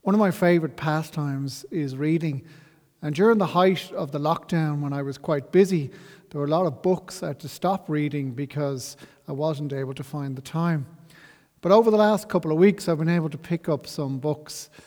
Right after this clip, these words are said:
which I got for Christmas, and I've been loving them.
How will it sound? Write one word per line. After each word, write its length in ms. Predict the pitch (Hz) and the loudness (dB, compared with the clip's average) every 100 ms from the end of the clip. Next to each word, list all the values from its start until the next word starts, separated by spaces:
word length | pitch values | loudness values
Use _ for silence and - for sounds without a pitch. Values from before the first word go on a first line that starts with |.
| _ - | _ -6
which 480 | 147 135 - - - | -4 -4 -6 -12 -12
I 100 | 143 | -12
got 260 | 139 139 139 | -6 -4 -6
for 140 | - | -10
Christmas, 640 | 139 208 214 208 151 - - - - _ | -2 2 2 0 -4 -6 -14 -20 -20 _
and 160 | - 143 | -12 -8
I've 120 | 143 | -6
been 200 | 143 147 | -4 0
loving 280 | 165 185 175 | 2 4 4
them. 220 | 156 135 | 2 -2